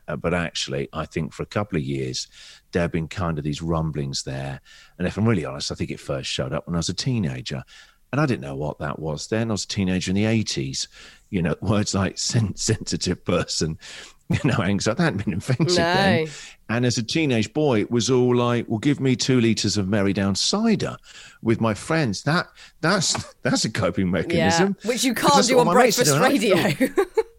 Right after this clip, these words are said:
Speaker 1: "Yes, yes, this, this, this is, I feel superhuman now, having this nice alcohol." And then after a <laughs> while, you realise, actually, that, that isn't, that isn't gonna help.
Speaker 2: Mm.
Speaker 1: You know, that isn't gonna help at all. And it took me a long time to realise that. So I think actually what I'm doing is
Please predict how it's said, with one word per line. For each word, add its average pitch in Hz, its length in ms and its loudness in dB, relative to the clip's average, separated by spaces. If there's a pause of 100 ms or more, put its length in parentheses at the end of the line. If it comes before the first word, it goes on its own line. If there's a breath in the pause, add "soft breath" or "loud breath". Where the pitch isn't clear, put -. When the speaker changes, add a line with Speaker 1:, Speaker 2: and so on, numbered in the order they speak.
(120)
Speaker 1:
"Yes, 262 600 -2 (140)
yes, 208 440 0
this, - 280 0 (200 loud breath)
this, - 300 0 (360 loud breath)
this 277 220 0
is, 233 180 -4
I 214 160 2
feel 214 240 2
superhuman 185 680 2
now, 107 200 2
having 127 220 2
this 139 180 0
nice 147 320 0
alcohol." 156 680 0 (460 loud breath)
And 147 160 2
then 170 120 4
after 156 300 2
a - 20 4
<laughs> 147 80 2
while, 147 280 -2
you 120 180 -2
realise, 113 440 2 (300 loud breath)
actually, 127 440 2
that, - 380 -2
that 127 180 2
isn't, - 360 -2
that 120 120 2
isn't 101 200 -2
gonna 92 240 0
help. 120 260 0
Speaker 2:
Mm. 147 420 -6
Speaker 1:
You 110 120 2
know, 90 120 2
that 107 140 2
isn't 110 160 0
gonna 101 160 -2
help 95 220 -4
at - 160 -6
all. 92 360 2
And 92 440 0
it - 80 -8
took - 120 -2
me 95 60 -2
a 92 60 2
long 92 240 0
time 92 220 -2
to 104 100 -2
realise 104 260 2
that. 87 160 -2
So - 80 -2
I 107 60 -2
think 151 180 -4
actually 82 300 -2
what 87 100 -2
I'm 80 140 -4
doing 90 280 2
is 78 280 -4